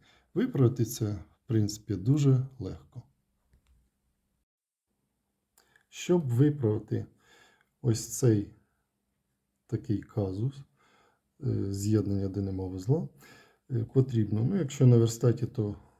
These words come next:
прив'язав отак два вічка рівно, щоб воно було в натягнутому виді. Якщо без верстата, то якось теж треба прив'язати, щоб було натягнуте, щоб було рівненько. Беремо нитку,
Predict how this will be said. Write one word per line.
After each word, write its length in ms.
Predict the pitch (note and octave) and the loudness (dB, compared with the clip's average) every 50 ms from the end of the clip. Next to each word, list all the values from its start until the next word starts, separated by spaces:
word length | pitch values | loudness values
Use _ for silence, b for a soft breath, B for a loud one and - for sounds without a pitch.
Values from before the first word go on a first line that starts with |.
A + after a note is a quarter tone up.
| b b b | b b b
прив'язав 560 | - A2 A2+ G#2+ A#2+ B2+ C3+ D#3+ F#3+ G3+ F#3+ | -2 0 2 4 6 4 4 4 2 0 0
отак 300 | F3 E3+ - - D3+ C#3+ | -2 -6 -8 -8 -8 -4
два 180 | C3+ C3 C3+ C3 | 0 2 2 2
вічка 580 | B2 B2 A#2+ A#2 - - - - A#2+ A2 A2 - _ _ - | 4 2 0 0 -2 -8 -8 -6 -6 -6 -6 -8 _ _ 0
рівно, 560 | A#2 A2 A2+ A2+ A2 G#2+ G#2 G#2 G2 G2 G2+ - _ _ _ _ _ _ _ _ | 2 4 6 6 6 4 4 2 0 -2 -6 -10 _ _ _ _ _ _ _ _
щоб 160 | _ - A2+ | _ -8 -4
воно 160 | G2+ G#2+ G#2+ G2+ | -2 0 0 0
було 220 | F#2+ G#2 G#2 G2 | 0 0 0 0
в 60 | G2+ | 2
натягнутому 640 | G2+ G#2 G2+ - - G#2 G2 G2 G2 - G#2+ G2+ G2 | 0 0 0 -2 -4 -4 -4 -4 -4 -4 -6 -4 -4
виді. 260 | G2+ G2 F#2 F#2 G#2 | -4 -6 -4 -4 -4
Якщо 280 | A2 A#2+ B2 - B2+ | -4 -4 -4 -4 -4
без 200 | A2 G2+ G#2 G2+ | -4 -2 -4 -2
верстата, 520 | G2+ G#2+ A2 - - - C#3+ C#3 C#3 C3+ G2 | -2 -4 -4 -4 -8 -8 -6 -6 -6 -6 -8
то 260 | - - G2+ G2+ G2 | -8 -6 -4 -2 -2
якось 340 | G2+ G#2 G2+ - - - - | 0 -2 -2 -4 -10 -14 -16
теж 420 | _ _ - G2 F#2 - - - _ _ _ | _ _ -10 -10 -10 -10 -14 -20 _ _ _
треба 320 | _ - G#2 G2 - F#2+ F#2 | _ -4 -4 -4 -4 -6 -10
прив'язати, 560 | - - G#2 G2+ G#2+ G#2+ A2+ A#2+ A#2 - - | -6 -4 0 0 2 2 2 2 2 0 -4
щоб 180 | - - G2 F2+ | -12 -12 -10 -8
було 220 | F#2+ G2 G2+ F#2+ | -4 -4 -4 -4
натягнуте, 600 | F#2+ F2+ F2 - - F#2 F2+ F#2 - - - B2 | -4 -6 -8 -10 -12 -12 -12 -12 -14 -16 -20 -20
щоб 240 | - - - A2+ - - _ | -20 -12 -10 -10 -10 -10 _
було 280 | A#2+ G#2 G#2+ A2 G#2+ G2+ | -2 2 4 4 4 4
рівненько. 580 | G2+ G#2 F#2+ F#2 F2 E2+ E2+ E2+ - - - - - b b b b b b b b b b b b | 4 2 0 0 -4 -6 -8 -12 -14 -18 -18 -18 -18 b b b b b b b b b b b b
Беремо 320 | A2+ B2 D3+ D3+ C3 A#2 | 4 6 6 8 6 6
нитку, 580 | G#2 G2 F#2 F#2 - - _ - C3+ E3 C#3 | 4 2 -2 -6 -12 -16 _ -8 -8 -8 -8